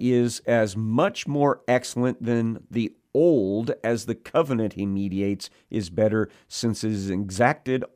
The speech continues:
on better promises. So once again, Jesus is better than every other Jewish thing that we've talked about so far.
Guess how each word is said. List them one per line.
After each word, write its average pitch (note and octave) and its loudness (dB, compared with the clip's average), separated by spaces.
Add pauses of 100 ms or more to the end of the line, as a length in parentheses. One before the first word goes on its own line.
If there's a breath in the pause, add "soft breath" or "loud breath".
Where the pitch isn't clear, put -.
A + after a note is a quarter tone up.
on A2+ 0 (140)
better G2+ -2 (180)
promises. F2 -6 (180 soft breath)
So - -6
once G#2+ 0
again, G2+ -2 (360 soft breath)
Jesus A#2 -2
is G2 -4
better F#2 -4 (640)
than G2+ 0 (260)
every C3 2
other A#2 4
Jewish G#2 -4
thing G2+ -2
that - -12
we've F#2+ -8
talked G2 -4
about E2 -8
so D2 -12
far. - -12